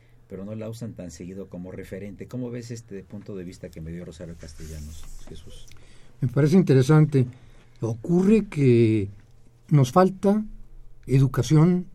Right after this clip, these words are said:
Speaker 2: histórica. La educación histórica es un proceso importantísimo que va a la identidad, averiguar quién soy, desde un punto de vista no filosófico, sino precisamente histórico. Y entonces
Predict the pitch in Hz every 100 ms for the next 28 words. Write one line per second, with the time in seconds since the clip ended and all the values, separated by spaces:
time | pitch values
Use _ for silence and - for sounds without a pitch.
0 | - - - - 135 120 95 - - -
1 | - - - - - 127 127 127 196 214
2 | - 185 190 190 190 170 - 180 160 131
3 | 135 131 160 135 104 113 107 151 123 123
4 | 147 - - - - - 123 131 170 151
5 | 135 131 120 123 120 113 127 120 - -
6 | - - - 131 120 113 127 156 156 143
7 | 127 127 107 101 - - - - - 104
8 | 147 156 165 151 123 139 - 143 147 156
9 | 151 123 139 123 117 160 156 - - 139
10 | 113 107 - 107 131 113 110 101 123 -
11 | 160 165 123 107 - - - - - -
12 | 131 117 156 185 -